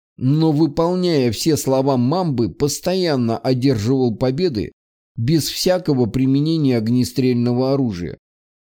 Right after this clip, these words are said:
А оно у него уже было.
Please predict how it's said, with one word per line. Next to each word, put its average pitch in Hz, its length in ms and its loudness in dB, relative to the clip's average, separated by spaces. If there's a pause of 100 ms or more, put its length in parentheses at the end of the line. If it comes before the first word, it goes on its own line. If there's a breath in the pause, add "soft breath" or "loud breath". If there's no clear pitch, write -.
(320)
А 135 280 2
оно 135 280 0
у 170 160 -2
него 147 400 0
уже 120 400 0
было. 113 480 -2